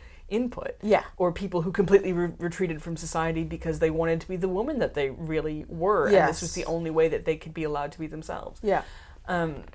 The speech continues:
Speaker 1: I think the, the fact that there are so many, um, non-male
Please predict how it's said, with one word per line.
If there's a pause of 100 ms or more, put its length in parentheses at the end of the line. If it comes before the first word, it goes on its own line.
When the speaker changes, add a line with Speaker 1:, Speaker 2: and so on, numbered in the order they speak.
(920)
Speaker 1:
I
think (480)
the, (140)
the
fact (140)
that
there
are
so
many, (1160)
um, (1400)
non-male